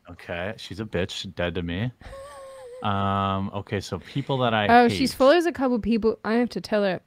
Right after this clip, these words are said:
Speaker 2: "Mom, why do you follow these people?" I'm gonna message her now.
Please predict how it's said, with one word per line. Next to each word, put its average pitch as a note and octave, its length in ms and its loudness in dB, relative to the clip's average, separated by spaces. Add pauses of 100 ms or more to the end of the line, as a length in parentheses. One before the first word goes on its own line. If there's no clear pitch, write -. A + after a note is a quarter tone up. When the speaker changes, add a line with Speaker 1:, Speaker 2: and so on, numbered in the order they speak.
(180)
Speaker 2:
"Mom, D4+ 800 6
why B3 340 6
do F#4+ 60 6
you A#4 180 2
follow G4 400 6
these F#4+ 240 6
people?" A3 640 0 (460)
I'm A#3+ 80 -4
gonna A3 100 0
message G3 300 -2
her F3+ 80 -4
now. F3+ 180 -4